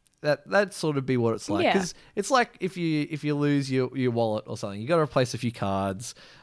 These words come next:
Speaker 1: Um, and, and then it's a lot of hassle, but,
Speaker 2: It
Speaker 1: like,
Speaker 2: is.
Speaker 1: that's the end of it, right? It just impacts you. Um, but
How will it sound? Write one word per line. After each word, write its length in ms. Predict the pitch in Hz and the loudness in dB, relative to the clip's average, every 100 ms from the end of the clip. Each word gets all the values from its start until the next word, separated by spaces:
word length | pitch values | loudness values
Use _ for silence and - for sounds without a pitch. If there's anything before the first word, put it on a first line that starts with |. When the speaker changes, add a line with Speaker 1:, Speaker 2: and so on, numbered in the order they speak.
| - | -10
Speaker 1:
Um, 720 | 104 101 101 101 101 98 101 _ | -4 -2 -2 -4 -4 -6 -8 _
and, 580 | 107 101 101 98 98 98 - | -8 -6 -6 -6 -6 -8 -12
and 200 | - 101 | -10 -6
then 400 | 104 104 101 101 - | -4 -4 -4 -6 -8
it's 200 | - 151 | -6 -2
a 40 | 196 | 2
lot 160 | 214 | 2
of 80 | 117 | 2
hassle, 360 | 113 104 - 95 | 0 -2 -4 -4
but, 240 | 120 110 | 0 0
Speaker 2:
It 100 | 254 | 2
Speaker 1:
like, 120 | 262 180 | 2 4
Speaker 2:
is. 80 | 147 | 2
Speaker 1:
that's 220 | 135 - | 0 0
the 140 | 117 | -2
end 180 | 98 90 | -2 -4
of 60 | 92 | -10
it, 100 | - | -10
right? 260 | 98 104 | -6 -6
It 100 | 123 | -6
just 280 | 120 147 131 | -6 -4 -4
impacts 480 | 135 117 113 - - | -4 -2 -4 -4 -4
you. 300 | 104 95 101 - - - - | -2 -2 -4 -8 -18 -20 -2
Um, 420 | 175 180 180 175 - _ | 4 4 2 -2 -10 _
but 500 | 208 190 185 - | 4 4 2 -6